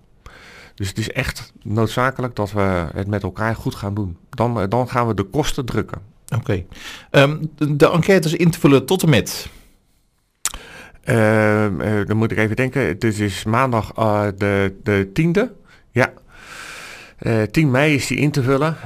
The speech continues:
Speaker 1: En dan, eh, hebben de collega's nog de tijd om, eh,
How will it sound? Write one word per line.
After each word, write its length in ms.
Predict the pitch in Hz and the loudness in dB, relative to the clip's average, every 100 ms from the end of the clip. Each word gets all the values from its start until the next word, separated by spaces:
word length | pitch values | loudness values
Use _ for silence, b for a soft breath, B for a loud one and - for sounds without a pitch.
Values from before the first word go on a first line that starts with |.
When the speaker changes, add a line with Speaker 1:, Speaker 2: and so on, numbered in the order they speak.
| - | -4
Speaker 1:
En 140 | 113 | 0
dan, 260 | 113 113 110 | 2 2 2
eh, 320 | 107 101 101 | 2 2 0
hebben 360 | 95 98 98 110 | -4 -6 -4 -4
de 120 | 101 | -2
collega's 520 | 110 117 120 107 98 | 0 0 0 -2 -2
nog 280 | 117 98 - | -2 -2 -4
de 140 | 95 | -4
tijd 460 | 123 113 95 - - - | -2 0 -2 -6 -12 -4
om, 460 | 107 101 98 95 104 - | 0 0 0 -4 -8 -14
eh, 200 | - | -8